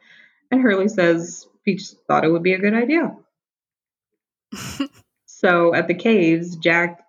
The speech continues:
Speaker 1: um, tactfully tries to tell Claire that he thinks that she should take some sedatives.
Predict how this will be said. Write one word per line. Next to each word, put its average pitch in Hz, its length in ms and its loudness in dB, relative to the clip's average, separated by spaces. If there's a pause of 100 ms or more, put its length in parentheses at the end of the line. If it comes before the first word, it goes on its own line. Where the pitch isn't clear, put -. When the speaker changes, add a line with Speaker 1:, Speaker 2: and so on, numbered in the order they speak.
Speaker 1:
um, 151 480 -8 (520)
tactfully 196 760 0
tries 175 360 0
to 170 100 -4
tell 170 240 0
Claire 156 380 2
that 147 280 -2
he 156 160 -4
thinks 143 300 -6
that 139 280 -2 (400)
she - 200 -2
should - 180 -4
take - 160 -2
some 170 140 -14
sedatives. - 680 -6